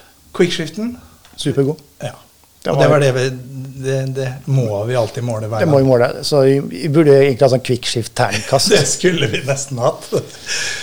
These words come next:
Speaker 2: Så, nei, den var supergod, men den er som alle andre sykler,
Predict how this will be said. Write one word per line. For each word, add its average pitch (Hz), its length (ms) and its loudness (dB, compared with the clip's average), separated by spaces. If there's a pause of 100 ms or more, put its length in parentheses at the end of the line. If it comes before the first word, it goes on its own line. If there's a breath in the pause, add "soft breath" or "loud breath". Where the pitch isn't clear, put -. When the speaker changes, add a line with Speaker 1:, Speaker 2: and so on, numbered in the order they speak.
(300 loud breath)
Speaker 2:
Så, 160 140 4 (380)
nei, 147 140 6
den 147 140 8
var 135 80 6
supergod, 123 400 4
men 139 220 6 (200)
den 151 120 0
er 117 180 4
som 160 160 4
alle 135 160 8
andre 113 100 0
sykler, 110 300 0